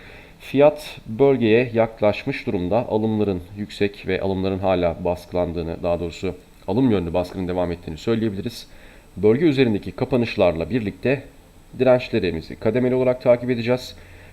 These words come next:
Gün içerisinde gerçekleşmesini bekleyebileceğimiz bir düzeltme hareketi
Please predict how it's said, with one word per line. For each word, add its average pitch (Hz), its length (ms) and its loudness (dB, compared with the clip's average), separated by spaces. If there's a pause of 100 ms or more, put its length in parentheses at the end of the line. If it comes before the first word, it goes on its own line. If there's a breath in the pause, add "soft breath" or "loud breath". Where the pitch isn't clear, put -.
(160 loud breath)
Gün 156 120 -4
içerisinde 113 540 0
gerçekleşmesini 113 1040 0 (200)
bekleyebileceğimiz 101 880 -2
bir 113 200 -4
düzeltme 101 480 0
hareketi 98 460 -4